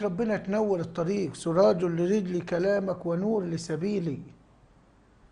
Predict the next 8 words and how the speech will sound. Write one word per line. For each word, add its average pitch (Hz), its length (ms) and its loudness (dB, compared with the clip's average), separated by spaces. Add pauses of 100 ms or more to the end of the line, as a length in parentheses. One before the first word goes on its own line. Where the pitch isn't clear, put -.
(1300)
كلمة 233 320 4
ربنا 226 360 2
تتاكل 240 800 0
أكل، 269 320 0 (1400)
كلمة 196 360 0
ربنا 202 720 2 (140)
فرح، - 580 -2 (1200)
كلمة 226 300 2